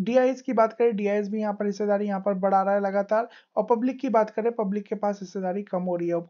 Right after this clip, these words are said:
कम होना पॉजिटिव साइन मैं हमेशा मानता हूँ, ठीक है। और उनमें से भी यहाँ पर थर्टी फ़ोर में से कुछ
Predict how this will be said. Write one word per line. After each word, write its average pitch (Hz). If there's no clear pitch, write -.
कम 220
होना 226
पॉजिटिव 185
साइन 185
मैं 185
हमेशा 170
मानता 185
हूँ, 214
ठीक 208
है। 240
और 214
उनमें 214
से 208
भी 214
यहाँ 196
पर 196
थर्टी 196
फ़ोर 196
में 190
से 190
कुछ 185